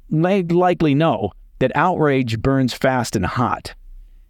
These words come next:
Despite having been in the exact same camp as McGill during that testimony, their comments were remarkably similar.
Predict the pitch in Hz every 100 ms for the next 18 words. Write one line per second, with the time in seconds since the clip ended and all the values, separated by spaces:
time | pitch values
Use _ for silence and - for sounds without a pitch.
0 | - 131 - 196 196 190 156 147 143 127
1 | 113 110 113 160 202 - 196 196 196 165
2 | 151 131 147 147 127 113 117 123 123 120
3 | 127 - - - - - - - - 113
4 | 120 151 180 107 110 - 110 107 107 120
5 | 113 95 101 - 175 123 - 113